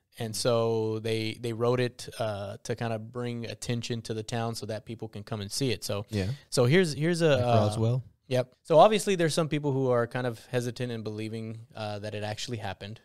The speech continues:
Speaker 2: Mm-hmm.
Speaker 1: Okay. There's, obviously it's been years now, and the, there's,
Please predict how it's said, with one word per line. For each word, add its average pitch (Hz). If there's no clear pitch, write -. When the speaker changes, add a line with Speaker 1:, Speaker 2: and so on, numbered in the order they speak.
Speaker 2:
Mm-hmm. 101
Speaker 1:
Okay. 117
There's, 117
obviously 131
it's 120
been 123
years 127
now, 113
and 110
the, 98
there's, 107